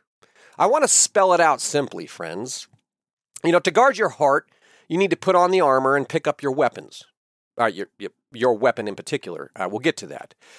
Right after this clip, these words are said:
And, and going in order here, the first thing you do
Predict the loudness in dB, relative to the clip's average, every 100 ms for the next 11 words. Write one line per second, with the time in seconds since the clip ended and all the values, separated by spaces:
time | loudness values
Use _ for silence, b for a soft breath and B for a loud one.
0 | b -2 0 -2 -4 2 4 6 4 4
1 | 6 6 4 0 -2 -2 0 -2 2 2
2 | 4 0 0 0 0 -4 -2 2 2 4
3 | 2